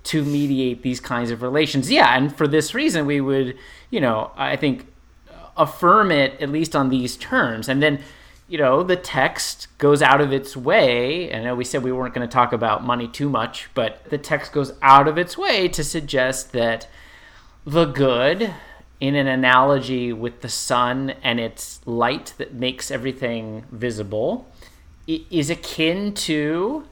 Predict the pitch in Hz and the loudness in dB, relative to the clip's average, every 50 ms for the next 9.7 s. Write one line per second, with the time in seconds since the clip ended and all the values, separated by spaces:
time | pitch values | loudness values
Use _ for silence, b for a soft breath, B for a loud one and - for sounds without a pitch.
0 | - - 139 127 - - 127 127 147 165 180 180 180 180 190 190 - - - - | -6 -4 -4 -2 0 2 4 4 4 4 2 0 0 0 -2 -2 -2 -6 -10 -4
1 | - 143 143 196 202 202 151 117 107 - - - - - - 127 131 139 139 - | 0 4 4 4 4 2 -2 -6 -8 -10 -12 -16 -16 -10 -6 -4 -4 -4 -4 2
2 | - 160 156 156 - - 180 175 - 403 403 403 - 190 190 - 180 170 160 143 | 4 4 4 4 2 -4 -6 0 2 2 4 6 6 4 4 4 2 2 2 2
3 | 139 - - - - 262 294 302 285 254 208 165 147 - - - - - 135 127 | 2 -2 -6 -6 -4 -2 0 2 2 2 0 0 -4 -6 -10 -10 -6 -4 -2 -2
4 | 120 117 117 113 117 117 b b b b b b b - _ _ 156 147 - - | -2 -2 -2 -2 -4 -4 b b b b b b b -20 _ _ -6 -6 -6 -6
5 | - 220 269 294 277 233 - - - - 170 147 143 143 143 139 131 127 135 131 | -2 0 2 2 2 0 -2 -4 -4 -2 0 0 2 2 0 0 -2 0 2 2
6 | 131 131 127 127 123 127 - - - - 147 160 180 151 - - - - 190 180 | 4 4 2 2 0 -2 -6 -8 -4 -2 0 2 2 0 0 -2 0 0 2 2
7 | 170 165 165 160 156 151 147 - - - - - - 127 135 147 156 170 185 196 | 2 2 2 2 2 2 0 -4 -12 -14 -16 -12 -8 0 2 4 4 4 4 2
8 | 185 190 - 165 147 139 139 139 135 135 131 135 131 131 127 127 135 151 170 208 | 0 -2 -2 0 0 2 2 2 0 0 -2 -2 -2 -4 -4 -4 -2 0 2 2
9 | 226 226 - - 139 113 107 107 107 131 143 - - - | 2 0 -2 -4 -6 -4 -4 -6 -6 -8 -8 -10 -12 -14